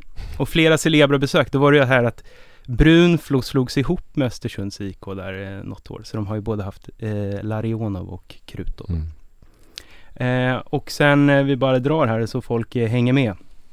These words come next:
Speaker 1: Ja, publiken åter kanske är en ordlek. Och då är det ju republiken, publiken åter, republik, Jämtland, republiken Jämtland. Eh, och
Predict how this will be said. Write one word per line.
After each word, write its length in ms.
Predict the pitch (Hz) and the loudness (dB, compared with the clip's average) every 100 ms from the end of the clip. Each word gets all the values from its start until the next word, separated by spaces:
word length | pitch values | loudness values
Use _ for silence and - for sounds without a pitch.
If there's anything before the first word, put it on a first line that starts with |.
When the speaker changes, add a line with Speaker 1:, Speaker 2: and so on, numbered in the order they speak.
| - - - - - - - - - - | -20 -20 -20 -20 -20 -18 -20 -20 -12 0
Speaker 1:
Ja, 260 | 143 147 - | 4 4 6
publiken 500 | 160 170 165 170 165 | 4 6 4 4 4
åter 440 | 202 196 - 139 | 4 2 2 2
kanske 300 | 143 127 127 | 4 2 4
är 40 | |
en 80 | 127 | 2
ordlek. 720 | 135 123 120 147 127 - - - | 2 -2 -2 -2 -4 -6 -20 -12
Och 120 | 120 | -6
då 100 | 123 | -4
är 80 | 120 | -2
det 60 | 117 | -2
ju 160 | 110 - - _ - | -4 -10 -20 _ -12
republiken, 1300 | 113 127 123 113 98 - - 117 117 120 - 101 90 | -6 -2 0 -2 -6 -12 -4 -4 -2 -6 -8 -12 -10
publiken 480 | - 107 107 - 107 | -8 -6 -8 -8 -8
åter, 420 | 98 92 - 98 92 | -8 -10 -12 -12 -10
republik, 1040 | 98 101 95 - 110 101 - - _ - | -8 -8 -10 -6 -6 -6 -12 -14 _ -16
Jämtland, 580 | 107 104 98 - 98 - | -10 -8 -8 -12 -16 -12
republiken 840 | 101 107 110 107 107 - 101 101 - | -10 -2 0 0 -4 -6 -8 -8 -8
Jämtland. 520 | 107 101 98 - - - - - - - - - - | -8 -6 -8 -12 -18 -18 -20 -20 -20 -20 -20 -18 -6
Eh, 300 | 117 113 110 | -2 0 0
och 360 | - 120 - | -2 -4 -4